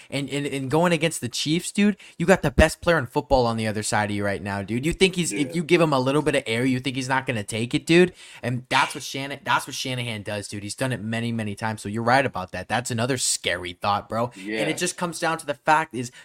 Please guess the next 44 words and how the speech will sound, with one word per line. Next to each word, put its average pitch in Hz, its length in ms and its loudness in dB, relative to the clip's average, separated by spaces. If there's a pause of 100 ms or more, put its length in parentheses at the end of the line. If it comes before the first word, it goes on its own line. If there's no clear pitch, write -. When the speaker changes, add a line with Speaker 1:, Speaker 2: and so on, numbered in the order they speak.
(140)
Speaker 1:
does 180 360 8 (140)
Shanahan 143 720 0
learn, 120 380 4
dude? 107 240 -2 (180)
Because 123 240 -2
so 147 200 0
Speaker 2:
Yeah. 147 100 -8
Speaker 1:
far, 147 360 2 (140)
he 127 160 -6
has 117 240 -4
not. 117 420 0 (100)
He 135 120 -6
does 123 180 -4
not 131 320 0
learn 135 320 6
from 120 220 -4
his 117 100 -4
past - 380 2
mistakes. 123 320 -6
He 123 80 -6
does 117 140 -6
the 113 60 -10
same 135 400 -2
thing 123 460 -6
Speaker 2:
Yeah. 107 240 -4
Speaker 1:
over 117 300 -2
and 107 80 -6
over, 110 180 -6
Speaker 2:
Yeah. 98 240 -4
Speaker 1:
dude. 92 160 -14 (140)
Speaker 2:
And 156 180 2
that's, 214 200 6 (120)
and 165 220 0 (240)
to 151 140 -2
me, 202 280 0
honestly, 196 600 2
like, 135 320 -4 (460)
so 151 240 -4
if 117 60 -10
we 151 140 -2
go, 156 260 0
like, 113 300 -2
Kyle 120 420 -2
versus, 95 560 -14